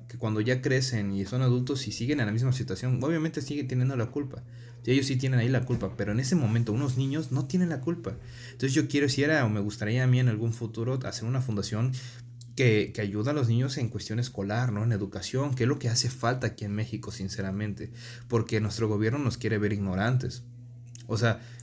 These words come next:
y perdóname, yo toda mi vida he estudiado en particular hasta la universidad, que entré en una federal,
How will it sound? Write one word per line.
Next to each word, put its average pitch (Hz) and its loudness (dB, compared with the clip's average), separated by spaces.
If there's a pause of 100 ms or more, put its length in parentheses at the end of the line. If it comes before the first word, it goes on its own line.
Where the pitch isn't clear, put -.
(120)
y 120 4
perdóname, 123 4
yo 127 4
toda 151 4
mi 117 4
vida 123 4
he - 6
estudiado 120 2
en 110 0
particular 107 0
hasta 104 -4
la 101 0
universidad, 101 -2
que - -6
entré 107 0
en 110 2
una 117 4
federal, 101 0